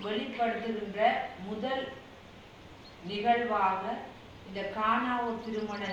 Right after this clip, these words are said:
நிகழ்வு இடம்பெற்றிருப்பதை நாங்கள் காணக்கூடியதாக இருக்கின்றது.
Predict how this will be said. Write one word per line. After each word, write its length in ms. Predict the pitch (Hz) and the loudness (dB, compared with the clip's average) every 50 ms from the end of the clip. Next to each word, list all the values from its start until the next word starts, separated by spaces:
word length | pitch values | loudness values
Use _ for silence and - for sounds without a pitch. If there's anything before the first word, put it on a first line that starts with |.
| 180 | -4
நிகழ்வு 640 | 185 185 196 196 190 190 185 185 220 254 - - - - - - - - - - - - - - - - - - - - - - - - - - - - - - - - - - - - - - - - - - | -4 -4 -2 -2 -2 0 0 0 -2 -2 -2 -4 -6 -8 -8 -10 -10 -10 -10 -12 -12 -10 -12 -12 -12 -12 -12 -12 -12 -12 -12 -12 -12 -14 -14 -14 -14 -16 -16 -16 -16 -16 -16 -16 -16 -16 -18 -18 -18 -18 -10 -6
இடம்பெற்றிருப்பதை 840 | 208 214 220 226 226 220 220 208 202 196 190 190 190 196 190 196 220 226 | 0 4 6 6 6 6 4 2 0 -2 -4 -4 -4 -4 -2 -2 0 2
நாங்கள் 400 | 226 214 208 208 202 196 196 196 | 2 2 2 0 -2 -4 -4 -4
காணக்கூடியதாக 680 | 202 202 202 208 208 202 196 190 190 190 185 185 180 180 | -2 -2 -2 -2 -4 -4 -4 -4 -2 2 4 4 4 4
இருக்கின்றது. 800 | 180 175 165 170 - - 175 170 170 170 165 170 170 180 190 208 | 2 0 -2 -4 -6 -6 -6 -6 -6 -4 -4 -4 -4 -4 -6 -8